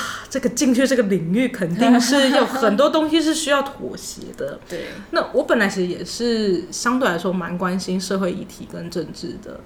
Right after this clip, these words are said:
Speaker 2: 嗯。
Speaker 1: 那也有过往有一些，呃，我们在环境领域非常尊重的前辈，像詹顺贵律师，有一些，有一些伙伴可能有听过，
Speaker 2: 嗯。
Speaker 1: 然后他长期就是在做这些，呃，环境开发案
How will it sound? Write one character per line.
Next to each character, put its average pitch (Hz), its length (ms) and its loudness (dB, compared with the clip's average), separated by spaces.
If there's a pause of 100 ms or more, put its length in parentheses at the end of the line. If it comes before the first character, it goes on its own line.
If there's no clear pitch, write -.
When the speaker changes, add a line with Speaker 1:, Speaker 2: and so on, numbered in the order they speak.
(140)
Speaker 2:
嗯。 208 160 -2
Speaker 1:
那 175 120 -6
也 151 280 -6
有 180 200 0
过 196 200 0
往 170 200 -2
有 170 140 -4
一 185 60 2
些， 185 480 0 (220)
呃， 170 600 -6
我 180 60 0
们 185 200 0
在 202 180 0
环 190 260 0
境 208 260 0
领 165 220 -6
域 220 280 -4 (380)
非 233 140 0
常 190 260 0
尊 214 240 -2
重 220 180 0
的 170 140 -2
前 170 380 -4
辈， 190 320 0 (240)
像 180 400 -2 (440)
詹 214 300 2
顺 214 240 -2
贵 190 140 2
律 190 200 0
师， 180 260 -6
有 165 160 -4
一 160 40 -8
些， 170 460 -2
有 165 120 -10
一 170 100 -8
些 175 200 -4
伙 170 120 -6
伴 175 180 -6
可 180 80 -8
能 165 120 -8
有 - 60 -12
听 185 320 -4
过， 185 280 0 (320)
Speaker 2:
嗯。 202 80 -6
Speaker 1:
然 190 100 -2
后 190 120 -2
他 185 140 -2
长 208 320 -2
期 240 180 -4
就 208 120 0
是 208 180 -2
在 208 260 0
做 190 220 0
这 190 100 0
些， 185 520 -2
呃， 156 260 -12
环 170 260 -8
境 180 400 -2
开 175 200 -6
发 175 200 -2
案 175 240 -6